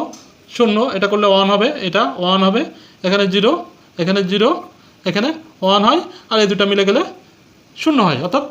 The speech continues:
বাম পাশে শূন্য কিন্তু বসে না, ঠিক আছে? তো আমরা এ-, এটা বসাই নিই আগে, ঠিক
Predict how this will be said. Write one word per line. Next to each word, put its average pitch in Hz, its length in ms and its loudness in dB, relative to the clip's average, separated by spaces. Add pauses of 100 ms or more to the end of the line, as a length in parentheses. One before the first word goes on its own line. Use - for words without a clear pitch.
(120)
বাম 208 180 4
পাশে 175 200 0
শূন্য 214 220 -4
কিন্তু - 200 -2
বসে 175 220 0
না, 107 60 -10 (300)
ঠিক 269 160 -2
আছে? 147 120 -8 (920)
তো - 120 -6
আমরা 226 140 2 (640)
এ-, 220 100 -12 (340)
এটা 214 180 2
বসাই 226 240 0
নিই 220 140 0
আগে, 233 140 0 (4000)
ঠিক 226 100 -4